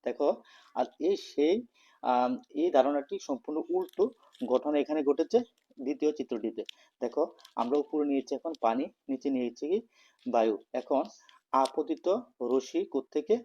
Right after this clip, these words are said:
আসছে? পানি থেকে আসছে। তো একটা আপতিত রশ্মি পানি থেকে যখন বিভেদ তলে পড়লো, পড়ার পরে সেটি যে পথে প্রতিসরিত হওয়ার কথা সে পথে প্রতিসরিত না হয়ে সে খানিকটা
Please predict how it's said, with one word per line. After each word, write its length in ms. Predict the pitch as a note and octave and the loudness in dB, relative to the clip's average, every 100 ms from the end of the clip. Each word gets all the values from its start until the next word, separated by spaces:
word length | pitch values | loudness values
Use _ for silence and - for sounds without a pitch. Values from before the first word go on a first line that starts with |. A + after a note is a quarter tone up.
| _ _ - | _ _ -8
আসছে? 280 | C3+ - F#3+ - | -8 -2 -4 2
পানি 200 | A#2+ B2+ | 0 0
থেকে 240 | B2+ B2 B2 | -4 -2 0
আসছে। 320 | G#2+ - G#2+ - _ _ _ - | 0 -8 -14 -14 _ _ _ -4
তো 0 | |
একটা 160 | A#2 - - | -4 -6 -2
আপতিত 400 | C3 D#3 D#3 D#3+ | 0 0 -2 2
রশ্মি 400 | C#3+ B2+ - E3+ A3 _ _ _ _ _ | 2 2 -2 -4 -6 _ _ _ _ _
পানি 240 | B2 B2 C3+ | -2 0 -4
থেকে 320 | D3 - F3 C4 _ _ _ _ _ | -6 -2 0 0 _ _ _ _ _
যখন 400 | B2 B2 D#3 B2+ G3 _ _ - | -6 -2 2 0 0 _ _ -10
বিভেদ 300 | A#2+ C#3 D#3 _ | -4 -2 -4 _
তলে 200 | E3 F3 | -2 0
পড়লো, 320 | C3+ A2+ G#2 - | 0 0 -2 -4
পড়ার 300 | - C#3+ D3 | 0 2 2
পরে 260 | C3+ C3 C3+ G#3+ _ _ | 0 0 0 -2 _ _
সেটি 220 | - - B2 | -12 -10 -2
যে 160 | C3 C3 | 0 2
পথে 280 | - - F3 | 0 -2 -4
প্রতিসরিত 560 | - A#2+ C3+ D#3+ F3 - | -2 -4 -2 -4 -4 -8
হওয়ার 320 | - A#2 B2 | 0 0 0
কথা 280 | B2+ - E3+ - _ _ | -4 -4 -6 -6 _ _
সে 180 | - B2+ B2 | -6 -2 -2
পথে 300 | C#3+ D3+ F#3 | -2 -4 -4
প্রতিসরিত 540 | - C3 C#3 D3+ E3 | -4 -4 -2 -4 -2
না 200 | E3+ B2 A#2 | 0 0 0
হয়ে 220 | B2 F3 - _ _ - | 0 -2 -2 _ _ -8
সে 140 | D3 | -4
খানিকটা 600 | E3 - B2+ C3+ _ - | -4 -4 -2 -2 _ 0